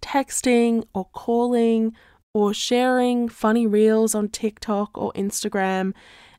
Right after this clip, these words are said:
If you are seriously committed to moving on from this person,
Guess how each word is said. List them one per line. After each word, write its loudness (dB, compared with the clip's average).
If 0
you 4
are 4
seriously 0
committed -2
to -4
moving 0
on -2
from -4
this -4
person, -4